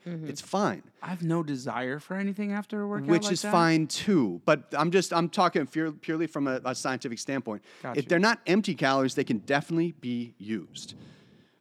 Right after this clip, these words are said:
Speaker 2: But and again, I, I, who the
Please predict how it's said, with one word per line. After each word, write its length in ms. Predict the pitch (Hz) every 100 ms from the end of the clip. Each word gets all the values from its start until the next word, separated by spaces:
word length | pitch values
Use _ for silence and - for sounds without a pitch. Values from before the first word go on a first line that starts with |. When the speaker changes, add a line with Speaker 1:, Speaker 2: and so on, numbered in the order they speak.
| -
Speaker 2:
But 400 | 101 185 185 - _ _ _ _ _ _ _ _ _ _ -
and 80 | 139
again, 200 | 139 156
I, 80 | 127
I, 260 | - 156 - - - 143
who 60 | 170
the 160 | 190